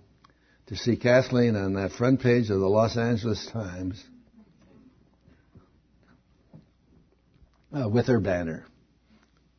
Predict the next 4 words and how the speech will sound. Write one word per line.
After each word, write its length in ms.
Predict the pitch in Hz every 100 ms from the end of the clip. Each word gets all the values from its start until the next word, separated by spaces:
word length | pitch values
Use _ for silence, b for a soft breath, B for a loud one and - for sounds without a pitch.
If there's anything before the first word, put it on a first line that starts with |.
| _ _ _ _
protesting 680 | 95 - - - - 78 - - _ _ _ - - _ -
the 180 | 101 90
occult 400 | - 82 - - - _ _
teaching 400 | - 85 - -